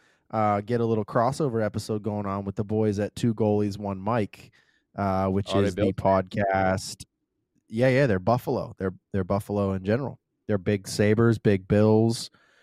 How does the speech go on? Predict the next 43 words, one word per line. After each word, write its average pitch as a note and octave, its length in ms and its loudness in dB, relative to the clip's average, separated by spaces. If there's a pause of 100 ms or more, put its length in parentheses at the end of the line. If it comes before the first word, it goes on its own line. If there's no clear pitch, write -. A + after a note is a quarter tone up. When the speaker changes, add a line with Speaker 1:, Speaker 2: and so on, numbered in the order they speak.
(220)
Speaker 1:
Um, F2 840 -2 (840)
so G#2 220 4
I F#2+ 200 4
Speaker 2:
Unfortunate. A2+ 120 2
Speaker 1:
want A2+ 200 0
to G#2+ 100 -4
see, G#2+ 680 -2
I G2+ 80 -2
wanna A2 200 0
<laughs> - 120 -8
see, - 100 -6
yeah, A#2+ 160 2
I G2 40 -4
wanna G2+ 140 -2
see A#2+ 180 -2
Bills A#2 720 2
and, G2+ 380 -4
uh, F#2+ 160 -4
Bucks G#2+ 400 -2
so A2+ 140 0
that G#2 80 4
we G2+ 100 0
can G#2 100 -12
do G#2 80 4
a G#2 60 6
little G2+ 140 4
crossover G#2+ 520 2
episode E3 360 0
and E3+ 80 2
a E3 40 2
little D#3+ 160 4
friendly E3 340 0
wager C#3+ 360 2
between D3 320 -4
them D#3 300 -2 (380)
and G#2 180 0
us G2 420 -4
as G2 140 0
well. G2+ 220 4
That F#2+ 160 2
would F#2 100 -6
be G2 100 -2
fun. F#2+ 380 -2